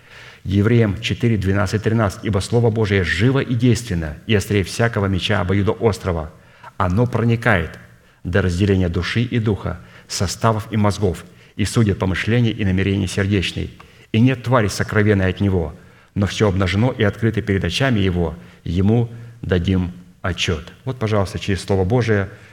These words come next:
Господь проходит, а, до составов мозгов, судит помышления и намерения сердечные.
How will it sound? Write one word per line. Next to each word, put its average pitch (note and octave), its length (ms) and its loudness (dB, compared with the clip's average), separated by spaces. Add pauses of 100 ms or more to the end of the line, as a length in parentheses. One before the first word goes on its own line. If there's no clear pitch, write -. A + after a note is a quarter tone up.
Господь G2 340 0
проходит, G#2+ 460 0 (640)
а, F2 520 -2
до G2 160 -2
составов G2 520 0
мозгов, F#2+ 500 0
судит G2 240 0
помышления G2+ 460 0
и - 20 0
намерения F#2 440 0
сердечные. F#2 600 -2